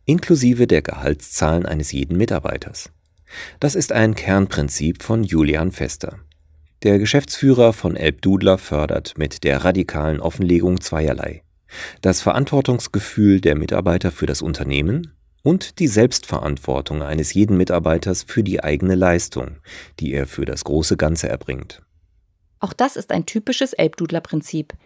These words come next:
Speaker 2: Fester fasst es so in Worte: „Innerhalb des Rahmens, den ich mit einigen Prinzipien setze,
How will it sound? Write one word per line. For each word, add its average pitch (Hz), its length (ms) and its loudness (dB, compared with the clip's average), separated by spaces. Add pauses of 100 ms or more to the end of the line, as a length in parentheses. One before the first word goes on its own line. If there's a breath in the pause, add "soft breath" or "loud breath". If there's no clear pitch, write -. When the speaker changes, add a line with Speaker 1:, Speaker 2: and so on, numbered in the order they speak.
(220 soft breath)
Speaker 2:
Fester 180 360 0
fasst - 260 -4
es 240 120 -4
so 247 100 2
in 151 220 0
Worte: 147 420 -6 (460)
„Innerhalb 262 380 2
des 190 200 -4
Rahmens, 190 400 2
den 190 140 0
ich 180 120 -8
mit - 160 -4
einigen 190 280 0
Prinzipien 185 540 -4
setze, 170 400 -2